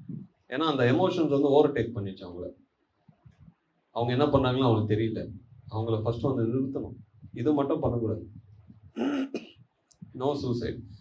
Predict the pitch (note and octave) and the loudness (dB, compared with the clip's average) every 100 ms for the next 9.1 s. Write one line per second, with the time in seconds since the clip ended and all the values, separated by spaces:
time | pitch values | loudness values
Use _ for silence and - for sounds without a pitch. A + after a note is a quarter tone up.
0 | - _ _ - D3 F#3+ F3+ E3 D3 A#2+ | -20 _ _ 4 6 6 4 4 4 2
1 | A#2+ B2+ G2+ G2+ - - _ _ _ _ | 2 0 -4 -6 -10 -18 _ _ _ _
2 | _ _ _ - - _ _ _ _ _ | _ _ _ -20 -20 _ _ _ _ _
3 | _ _ A#2 C#3 D#3 C#3+ C#3 C3+ D#3+ D3 | _ _ -2 4 6 8 6 6 4 4
4 | B2+ A#2+ B2+ A#2+ A2+ A2 G2+ G2 - - | 4 0 0 0 -2 -2 -4 -4 -10 -16
5 | - _ _ _ - _ _ _ _ _ | -20 _ _ _ -20 _ _ _ _ _
6 | _ _ - _ _ _ C#3 D3+ - F#3 | _ _ -20 _ _ _ -2 -2 0 4
7 | D3+ C#3 C#3 A2 A2+ B2+ B2 A#2+ A#2 G2+ | 6 6 4 4 0 -2 -4 -2 -2 -4
8 | - - _ _ A2+ C#3+ C#3+ C3 A#2+ A2+ | -6 -14 _ _ -4 0 2 2 2 2
9 | A2 | 0